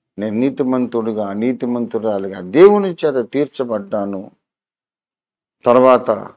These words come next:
దుష్టుడైన సాతాను నా మీద దృష్టి నిలిపాడు, నాకేదో హాని చేయాలి, నన్ను చంపాలని.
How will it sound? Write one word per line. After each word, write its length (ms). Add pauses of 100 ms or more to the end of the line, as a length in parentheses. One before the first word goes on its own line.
(240)
దుష్టుడైన 880 (800)
సాతాను 720
నా 240
మీద 200
దృష్టి 520
నిలిపాడు, 520 (1500)
నాకేదో 540
హాని 380
చేయాలి, 560
నన్ను 260
చంపాలని. 760